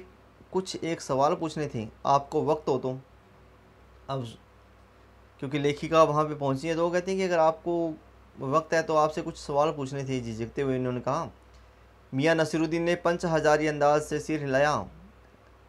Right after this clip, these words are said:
"निकाल लेंगे वक्त थोड़ा, पर यह तो कहिए आपको पूछना क्या है?" पंच हजारी यानी कि जैसे कोई मनसबदार हो ना ये, कि ज़मीन के जागीरदार वगैरह हो, तो उस प्रकार से सिर हिलाते कहा कि "चलो निकाल लेंगे तुम्हारे लिए वक्त,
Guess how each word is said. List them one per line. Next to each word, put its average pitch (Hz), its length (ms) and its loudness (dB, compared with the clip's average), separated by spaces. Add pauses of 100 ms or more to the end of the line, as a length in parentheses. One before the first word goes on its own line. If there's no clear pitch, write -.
(220)
"निकाल 170 460 0
लेंगे 165 260 0
वक्त 151 280 0
थोड़ा, 143 240 4 (760)
पर 151 140 2
यह 147 300 0
तो 180 160 -4
कहिए 147 420 -4 (260)
आपको 143 280 -2
पूछना 151 360 -2
क्या 143 160 -2
है?" 107 160 -6 (540)
पंच 170 200 2
हजारी 151 300 4
यानी 185 160 0
कि 196 100 -2
जैसे 185 160 0
कोई 185 140 2
मनसबदार 160 480 4
हो 147 120 0
ना 185 80 -2
ये, 185 240 -4 (1600)
कि 156 80 -4
ज़मीन 151 340 -2
के 160 100 0
जागीरदार 151 500 4
वगैरह 147 180 2
हो, 147 80 2
तो 160 140 -2
उस 160 160 -6
प्रकार 151 300 2
से 160 120 -8
सिर 165 180 -2
हिलाते 156 340 2
कहा 151 260 -2
कि 156 100 -8
"चलो 156 200 -2
निकाल 160 320 2
लेंगे 170 180 -2
तुम्हारे 151 260 -2
लिए 147 120 0
वक्त, 135 220 -6